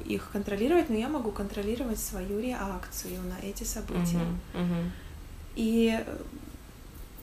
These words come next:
Speaker 1: зачастую вот люди близкие, да, они могут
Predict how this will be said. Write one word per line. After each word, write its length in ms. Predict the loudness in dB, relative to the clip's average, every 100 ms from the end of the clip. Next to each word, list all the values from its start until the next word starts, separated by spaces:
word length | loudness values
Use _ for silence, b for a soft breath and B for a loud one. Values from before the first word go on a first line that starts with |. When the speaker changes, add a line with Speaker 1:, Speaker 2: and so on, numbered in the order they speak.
| -14 -14 -14 -14 -10
Speaker 1:
зачастую 540 | -4 -2 0 6 8 8
вот 160 | 8
люди 280 | 4 2 4
близкие, 640 | 2 6 6 4 0 0 4
да, 300 | 6 6 4
они 260 | 2 4 4
могут 340 | 2 0 -2